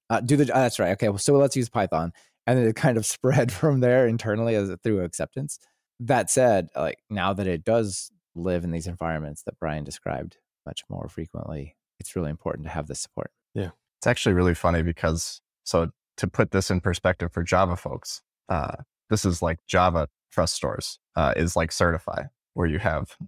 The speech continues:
Speaker 3: this manual thing that's shipped with Java as opposed to just using the system. And I, I got that comment on, uh, Lobsters or something that was
Speaker 1: <laughs>
Speaker 3: talking about this article, and they were just like, "Wow, this is like getting rid of Java trust stores. This is great." <laughs> And I'm like,
Speaker 1: <laughs>
Speaker 3: "Okay, I didn't even know that existed."
Speaker 1: <laughs> That's right.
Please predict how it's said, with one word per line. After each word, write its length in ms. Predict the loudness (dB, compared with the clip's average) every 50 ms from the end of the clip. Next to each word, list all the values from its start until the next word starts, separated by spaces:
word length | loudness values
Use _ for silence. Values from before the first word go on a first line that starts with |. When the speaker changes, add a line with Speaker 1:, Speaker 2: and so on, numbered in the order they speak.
| _ _ _ -6
Speaker 3:
this 320 | -6 -4 -4 -4 -6 -6 _ 4
manual 680 | 6 6 8 8 8 8 8 6 6 6 4 4 2 2
thing 320 | 0 2 2 4 4 4
that's 160 | 0 0 0 0
shipped 260 | 2 2 2 2 2
with 100 | 0 0
Java 360 | 2 4 4 4 6 4 4 4
as 160 | 4 2 2
opposed 380 | 2 0 0 0 0 0 0 -4
to 60 | -4 -4
just 220 | -4 -4 -4 -2
using 240 | -2 -2 0 0 0
the 80 | -2
system. 440 | -2 -2 -4 -4 0 2 2 2 0 0
And 260 | -4 -4 -4 -4 -8 -10 _ _ _ 2
I, 160 | 2 2 2 2
I 220 | 4 4 4 4 2 0 -6 _ _ _ 0
got 180 | 2 2 4 4
that 160 | 4 2 2
comment 460 | 2 2 2 4 4 4 4 2 2 2
on, 280 | 2 4 4 4 4 4
uh, 220 | 4 4 4 2
Lobsters 760 | 2 2 2 2 2 0 -4 -8 -6 -4 -4 -4 -4 -6 -6 -6
or 80 | -6
something 360 | -2 -2 -2 -2 -2 -4 -6
that 120 | -4 -4 -4
was 120 | -4 -4
Speaker 1:
<laughs> 0 |
Speaker 3:
talking 260 | -4 -6 -8 -8 -8
about 120 | -12 -12 -12
this 140 | -8 -4 -2
article, 300 | -2 -2 -2 -4 -4 -4
and 80 | -2
they 60 | -2
were 60 | -2 -4
just 180 | -4 -2 0
like, 180 | 0 -2 0 0
"Wow, 320 | 0 2 2 4 2 2
this 180 | 0 0 -2 -2
is 180 | -2 -2 0 2
like 180 | 2 2 2 2
getting 220 | 2 2 2 2 0
rid 140 | 0 -2
of 160 | -2 -2 -4 -4
Java 320 | 0 2 2 2 2 0
trust 280 | -2 -2 -4 -4 -2 -2
stores. 240 | -2 -2 -2 0
This 140 | 2 2 2
is 140 | 2 2 0
great." 380 | 0 2 4 4 6 6 4 2 0
<laughs> 120 | -2 0
And 100 | 2 4
I'm 40 | 4
like, 180 | 6 4 4 4
Speaker 1:
<laughs> 0 |
Speaker 3:
"Okay, 400 | 4 2 0 -2 -8 -4 -4 0
I 60 | 2
didn't 140 | 4 4 6
even 120 | 6 6
know 120 | 6 6 6
that 100 | 6 4
existed." 440 | 2 2 0 -2 -2 -2 -8 -10 -4
Speaker 1:
<laughs> 60 | -2
That's 380 | 0 2 2 2 0 0 0
right. 200 | -2 -2 -2 -2